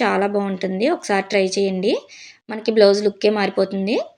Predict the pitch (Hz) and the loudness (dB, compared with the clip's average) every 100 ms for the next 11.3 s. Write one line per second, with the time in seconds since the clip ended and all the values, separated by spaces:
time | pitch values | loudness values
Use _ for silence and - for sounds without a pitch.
0 | _ - 240 - 262 240 214 - 226 220 | _ -14 -10 0 2 4 2 0 -2 0
1 | 220 214 202 196 247 254 - 202 180 180 | -2 -2 -2 -4 -2 -4 -4 -6 -8 -8
2 | 196 180 - _ _ _ _ _ _ 247 | -8 -8 -10 _ _ _ _ _ _ -12
3 | 254 262 262 254 247 262 277 262 220 214 | -6 0 0 0 0 2 4 2 2 -2
4 | 208 202 285 269 214 247 247 233 226 220 | 0 2 4 4 4 4 2 4 4 2
5 | 226 233 220 208 240 202 208 208 208 - | 0 0 2 2 2 2 0 0 0 0
6 | 208 202 196 196 196 196 196 202 196 190 | 0 0 0 0 0 -2 -2 -2 -2 -2
7 | 240 480 - - - - 240 240 226 226 | -2 -4 -6 -16 -20 -8 -2 0 0 0
8 | 202 202 226 226 214 202 - 214 226 - | 0 -2 -2 -2 0 -2 -2 -4 -2 -2
9 | - - 220 247 226 196 202 202 202 302 | -4 -2 0 2 2 0 0 0 0 0
10 | - - - - 240 226 226 247 240 - | -4 -14 -16 0 4 4 4 2 0 -8
11 | - 226 | -6 -6